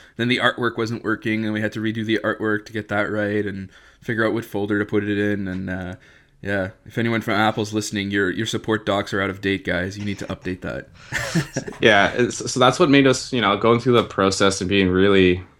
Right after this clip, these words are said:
Speaker 2: um, you know, not happy with putting our stuff on iTunes. That's where we decided to go with SoundCloud. And,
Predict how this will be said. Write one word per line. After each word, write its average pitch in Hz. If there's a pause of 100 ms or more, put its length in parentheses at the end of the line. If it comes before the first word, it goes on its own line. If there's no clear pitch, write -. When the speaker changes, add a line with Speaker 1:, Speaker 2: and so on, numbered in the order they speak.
(280)
Speaker 2:
um, 90
you 98
know, 90
not 104
happy 98
with - (400)
putting -
our 95
stuff 95
on 95
iTunes. 90
That's 98
where 113
we 104 (120)
decided 92
to 95
go 90
with 87
SoundCloud. 85
And, 82